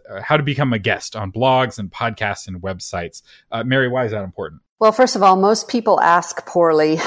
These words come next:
Speaker 2: <laughs> And, uh, as a podcast host, I've experienced this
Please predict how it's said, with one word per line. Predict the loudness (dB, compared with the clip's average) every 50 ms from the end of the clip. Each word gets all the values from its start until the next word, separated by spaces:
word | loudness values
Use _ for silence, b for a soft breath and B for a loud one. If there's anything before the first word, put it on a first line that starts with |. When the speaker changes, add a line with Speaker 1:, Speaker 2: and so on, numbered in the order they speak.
| -4 -2 -2
Speaker 2:
<laughs> | -2 -4 B B B B B B B B B B
And, | 2 4 4 4 4 4
uh, | 4 4 4 6
as | 6 4 4 4 4 4
a | 4 4 4 2 0
podcast | 2 2 2 2 2 0 0 0 0 -2
host, | 0 4 4 6 4 4 4
I've | 2 2 4
experienced | 2 0 -2 -2 -2 0 0 2 2 0 0 0 0
this | 0 0 2 2 0